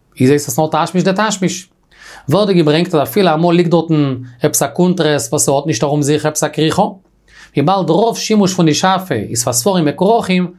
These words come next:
איז דאס נאר תשמיש דער תשמיש. אבער, עס לכאורה דא סתירה אין דעם. ווען איך זיך אין מם שרייבט דער משנה ברורה, אז מיר טאגן נישט מאכן, תשמיש מבוזה בפני ספרים, ווייל דאס, וואס דער ספר איז איינגעבונדן מיט דער כריכה,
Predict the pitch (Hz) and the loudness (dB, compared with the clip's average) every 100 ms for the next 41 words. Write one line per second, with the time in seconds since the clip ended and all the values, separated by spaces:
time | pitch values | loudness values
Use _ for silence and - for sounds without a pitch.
0 | _ - 151 151 180 175 175 160 160 147 | _ -4 -2 0 0 0 0 -2 -2 -2
1 | 139 143 135 95 - 90 - - _ _ | 0 0 -2 -6 -6 -10 -10 -12 _ _
2 | _ _ - - - - 131 127 156 208 | _ _ -20 -20 -8 0 2 2 0 -2
3 | - _ _ _ _ _ _ _ _ - | -10 _ _ _ _ _ _ _ _ 0
4 | 127 - 180 175 175 - - 208 165 131 | 0 2 2 2 0 -2 -2 0 2 0
5 | 101 92 - _ 143 135 127 196 185 165 | -2 -6 -12 _ 0 2 2 2 2 2
6 | 180 - 165 170 165 151 127 131 135 180 | 2 0 -2 0 0 0 0 0 0 -2
7 | - - _ _ - - - - 135 131 | -6 -20 _ _ -20 -20 -12 -4 -2 -2
8 | 123 185 190 - 165 175 156 143 175 185 | -2 0 0 0 0 -2 -2 -2 -2 0
9 | 185 170 143 151 196 151 165 175 180 170 | 0 2 2 4 2 2 0 0 0 0
10 | 240 196 185 185 - _ _ _ - - | 0 2 0 0 -6 _ _ _ -20 -4
11 | 135 120 180 185 139 135 117 117 185 185 | -2 0 0 0 0 2 0 2 0 2
12 | 143 143 208 185 156 151 139 135 120 220 | 0 0 2 2 2 2 2 -2 0 0
13 | 196 | 2